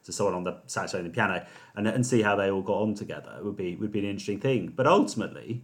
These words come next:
Charlie Parker and McCoy Tyner are virtuoso performers. I mean, they're, they're outstanding musicians on those instruments, um,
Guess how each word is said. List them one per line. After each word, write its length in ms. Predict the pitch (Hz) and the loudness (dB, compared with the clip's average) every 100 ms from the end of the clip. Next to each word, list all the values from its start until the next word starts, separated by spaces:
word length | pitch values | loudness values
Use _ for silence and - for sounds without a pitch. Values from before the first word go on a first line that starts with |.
| - | -8
Charlie 340 | - 170 139 | 0 2 2
Parker 720 | 120 131 127 123 90 - 110 - | 2 4 4 2 -4 -4 -8 -8
and 300 | 104 98 95 | -6 -4 -4
McCoy 260 | 101 - 101 | -8 -4 -4
Tyner 380 | 101 113 98 98 | 0 -2 0 0
are 420 | 98 98 101 - - _ _ - | 0 -2 -4 -6 -16 _ _ 4
virtuoso 960 | 113 107 - 110 110 104 101 101 113 110 - _ | 4 4 2 2 2 2 0 -2 -2 -6 -14 _
performers. 440 | 120 190 196 - - | -2 2 2 -2 -6
I 20 | |
mean, 100 | 104 | -4
they're, 240 | 110 113 - _ | -2 -2 -4 _
they're 140 | 117 110 | -2 0
outstanding 1000 | - - - 139 143 123 90 78 90 - _ _ _ _ | 0 -6 -6 0 2 2 -4 -8 -12 -14 _ _ _ _
musicians 500 | 110 107 135 90 80 | 0 4 2 2 -6
on 200 | 95 104 | -4 -2
those 200 | 101 101 | -2 -2
instruments, 760 | 135 127 - 62 57 - - - - - _ _ | -2 -4 -8 -12 -12 -10 -10 -12 -20 -20 _ _
um, 260 | 107 110 | 4 4